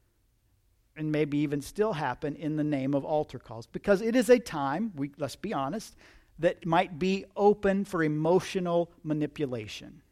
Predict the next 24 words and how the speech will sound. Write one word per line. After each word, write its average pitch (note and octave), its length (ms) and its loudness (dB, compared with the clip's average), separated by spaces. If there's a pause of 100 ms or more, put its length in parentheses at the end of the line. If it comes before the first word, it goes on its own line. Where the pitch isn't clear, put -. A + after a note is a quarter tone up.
(840)
There D#3 220 2
are E3+ 40 0
those D#3+ 360 2
who E3 60 2
are C#3 60 0
charismatic D#3+ 880 0 (280)
enough E3 560 0
that D3+ 160 0
in F3 280 -2
those F3 420 6 (720)
arenas F#3+ 560 4
and F#3 140 0
at F3 240 0
that - 260 4
point F#3+ 240 0
of G3 100 -2
time D3 460 0 (540)
could G3+ 260 6
use F3+ 500 4 (220)
music G3 720 6
and C3+ 180 -2
their C3 80 -2
voice F#3 600 6
and, B2 140 -4